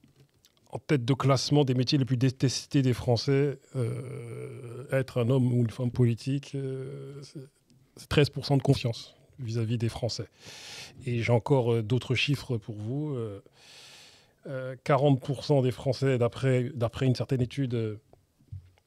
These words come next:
ne font pas confiance, euh, en, n'ont pas confiance en la classe politique. Soixante-dix pour cent, euh, quatre-vingt-un pour cent des,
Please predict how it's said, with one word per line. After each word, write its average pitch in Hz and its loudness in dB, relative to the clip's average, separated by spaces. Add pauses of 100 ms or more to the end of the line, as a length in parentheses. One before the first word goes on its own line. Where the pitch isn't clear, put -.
(480)
ne 113 -6
font 123 -2
pas 131 2
confiance, 120 -2
euh, 113 -8
en, 120 -2
n'ont 113 0
pas 135 2
confiance 131 0
en 113 0
la 113 0
classe 110 -8
politique. 117 -8
Soixante-dix 135 4
pour - -8
cent, 131 -4 (840)
euh, 104 -10 (1300)
quatre-vingt-un 165 4
pour 143 -8
cent 156 6
des, 131 0